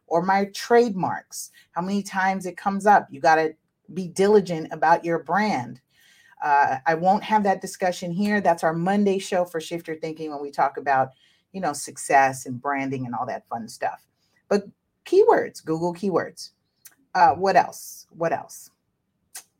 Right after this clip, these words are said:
For those of you who are new to me, welcome, welcome, welcome. My name's Lisa Gil-, Gillette, also known as Super Agent.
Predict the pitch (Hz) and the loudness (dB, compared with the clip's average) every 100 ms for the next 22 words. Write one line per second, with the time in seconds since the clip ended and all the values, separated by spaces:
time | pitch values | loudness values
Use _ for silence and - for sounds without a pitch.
0 | _ 160 165 170 156 160 160 165 156 156 | _ -2 2 2 0 -6 -2 0 0 -2
1 | 156 151 160 165 156 165 156 156 156 147 | -4 -4 2 6 6 4 4 2 4 2
2 | 170 233 196 160 156 160 156 - 156 147 | 4 2 0 0 -2 -4 -2 -4 0 0
3 | 156 160 156 160 165 214 - - - _ | 0 -4 -2 4 8 8 6 -8 -18 _
4 | _ _ - 185 180 185 170 165 160 - | _ _ 0 0 0 -4 -2 -4 -8 -4
5 | 247 220 208 180 185 190 220 240 | 0 4 4 2 0 -2 -4 -4